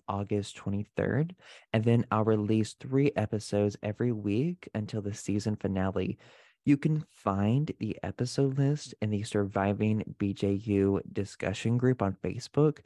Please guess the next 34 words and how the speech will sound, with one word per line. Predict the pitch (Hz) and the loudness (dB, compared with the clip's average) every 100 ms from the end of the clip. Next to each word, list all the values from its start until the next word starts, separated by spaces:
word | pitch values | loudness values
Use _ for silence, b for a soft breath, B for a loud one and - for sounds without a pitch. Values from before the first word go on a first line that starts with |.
| B B B - | B B B -4
The | 113 | 0
link | 107 123 151 - | 2 2 0 -4
is | - - _ - | -8 -8 _ 0
in | 127 143 135 | 2 4 2
the | 131 | 0
show | - 113 | 0 0
notes | 110 101 95 | 2 0 -2
of | - 104 | -4 -6
this | 120 - | -6 -4
episode. | 101 82 - - - - 123 B B B | -4 -4 -4 -4 -4 -6 -10 B B B
There, | 117 113 110 131 165 - | -4 2 4 4 2 0
you | 120 120 | -2 -2
can | 131 - - | -4 -4 0
also | 147 156 120 | 0 0 -4
connect | - 104 98 101 | -4 -2 -2 0
with | 110 - - | -4 -2 -2
other | 131 131 | 0 -2
survivors | 101 95 95 101 104 - | -2 -2 0 0 -2 -4
and | 113 | -6
share | - 135 | -2 -2
your | 135 123 _ | -2 -6 _
thoughts | 110 127 151 - - - | 0 0 -2 -12 -20 -4
and | 120 139 | -2 0
your | 117 | -2
feelings | - 107 101 95 101 | 0 2 2 0 -2
about | 90 | -4
the | - | -4
podcast. | - 95 - - - - - B B B B | -4 -4 -4 -6 -8 -8 -14 B B B B
I | 117 | -2
hope | 123 - - 151 156 - - | -2 -6 0 2 2 0 -8
you | - 120 120 | -4 0 2
will | 113 | 2
join | 107 107 110 | 2 2 4
me | 107 | 2